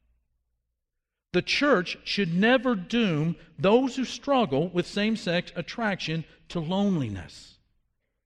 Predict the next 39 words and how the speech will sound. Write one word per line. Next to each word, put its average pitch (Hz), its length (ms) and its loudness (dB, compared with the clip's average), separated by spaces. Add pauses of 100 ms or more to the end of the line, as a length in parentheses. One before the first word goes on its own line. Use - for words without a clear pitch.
(540)
The 180 100 2
church 277 440 2
must 202 160 0
become 190 240 0
the 175 100 0
place 214 380 0
where 175 100 0
discipleship 180 800 0
is 175 160 0
encouraged 165 640 0 (200)
through 185 200 0
godly 208 540 4
relationships. 175 800 0 (200)
The 165 80 2
church 269 400 2
is 190 160 -2
where 185 140 2
people 190 300 0
battle 190 400 2
for 170 140 -2
personal 175 380 0
holiness 185 540 2 (180)
and 165 260 0
godliness 185 720 2 (200)
together. 156 600 0 (1120)
The 175 100 2
church 277 540 4
must 208 240 2
be 202 160 2
the 165 120 0
family 226 540 2
for 185 180 2
the 175 100 2
one 196 320 4
who 196 160 4
has 196 220 4
to 180 160 -2
honor 190 320 2
God 180 300 4